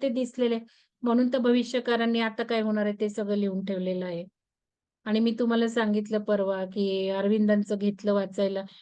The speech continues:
आणि शंभर वर्षापूर्वी त्यांनी लिहून ठेवले की कुठंच मला ते कळलं नाही. त्यांनी ढळढळीत, अ, लिहिलेलं आहे काय होणार आहे.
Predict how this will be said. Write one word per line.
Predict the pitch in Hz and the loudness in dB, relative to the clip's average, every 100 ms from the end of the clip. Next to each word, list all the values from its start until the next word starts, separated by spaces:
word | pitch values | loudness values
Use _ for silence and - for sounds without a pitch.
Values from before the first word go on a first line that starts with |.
| _ 208 | _ -6
आणि | 202 | -4
शंभर | 220 208 202 214 | 2 4 6 6
वर्षापूर्वी | 233 226 208 240 233 254 269 | 6 4 0 -2 -2 -2 0
त्यांनी | 294 285 285 | 0 2 4
लिहून | 277 269 | 4 2
ठेवले | 254 247 | 2 0
की | 240 262 | 0 -4
कुठंच | 285 262 302 285 | -6 -2 -2 0
मला | 277 269 | 0 2
ते | 262 | 0
कळलं | 262 254 233 226 | 2 4 4 2
नाही. | 226 - - _ _ | -2 -10 -20 _ _
त्यांनी | 240 240 254 | 0 2 4
ढळढळीत, | 233 220 233 269 254 | 6 6 6 4 0
अ, | 285 269 | 2 2
लिहिलेलं | 254 247 226 226 220 | 4 2 2 2 0
आहे | |
काय | 214 220 | -2 -2
होणार | 202 196 190 190 | 0 -2 -4 -6
आहे. | 185 | -4